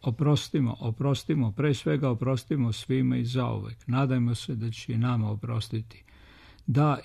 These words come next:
jer smo se svi i svaki od nas prema drugima ogrešili. Svi smo se ogrešili.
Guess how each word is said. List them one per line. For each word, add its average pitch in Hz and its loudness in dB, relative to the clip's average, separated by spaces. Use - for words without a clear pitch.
jer 131 0
smo - -2
se 117 -2
svi 143 0
i 131 -2
svaki 139 -2
od 123 2
nas 123 2
prema 120 0
drugima 117 0
ogrešili. 110 -4
Svi - 2
smo - -4
se - -10
ogrešili. 117 -8